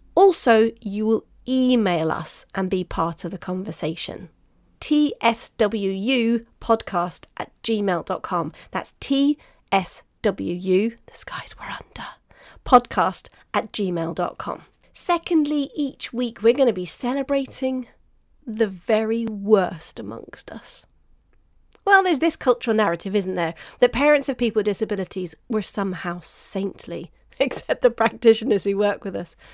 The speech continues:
No, that ain't true. Basically, we're supposed to have a child with, um, disabilities or special needs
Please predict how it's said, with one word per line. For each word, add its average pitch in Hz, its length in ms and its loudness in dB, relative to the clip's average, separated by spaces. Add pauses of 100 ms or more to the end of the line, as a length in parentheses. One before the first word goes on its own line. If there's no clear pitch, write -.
(140)
No, 214 400 2
that - 240 -4
ain't 208 340 -6
true. 285 520 -10 (880)
Basically, 247 640 6
we're 269 180 0
supposed - 520 2
to 240 420 2 (160)
have 294 260 6
a 277 60 6
child 196 340 0
with, 175 460 -6
um, 180 460 -4 (100)
disabilities 233 1000 4
or 190 380 -4
special 214 340 -2
needs 208 480 2